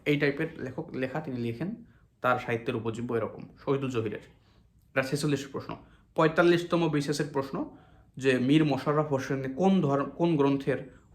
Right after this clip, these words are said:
উপজীব্য হিন্দু মুসলমানের বিরোধ? মীর মশাররফ হোসেনের কোন গ্রন্থের উপজীব্য বা পটভূমি হিন্দু মুসলমানের জীব-, আহ, বিরোধ, গো জীবন? তার মানে সেখানে চারটা অপশন ছিল, চারটা উপন্যাস ছিল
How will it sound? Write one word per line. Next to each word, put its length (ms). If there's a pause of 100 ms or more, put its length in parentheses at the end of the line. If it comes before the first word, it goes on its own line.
(120)
উপজীব্য 480
হিন্দু 440
মুসলমানের 520
বিরোধ? 320 (360)
মীর 200
মশাররফ 400
হোসেনের 360 (640)
কোন 520 (380)
গ্রন্থের 480
উপজীব্য 540
বা 140
পটভূমি 600 (140)
হিন্দু 380
মুসলমানের 600
জীব-, 260
আহ, 120
বিরোধ, 340 (580)
গো 200
জীবন? 320 (100)
তার 140
মানে 340 (840)
সেখানে 340
চারটা 380
অপশন 320
ছিল, 220 (160)
চারটা 640
উপন্যাস 520
ছিল 160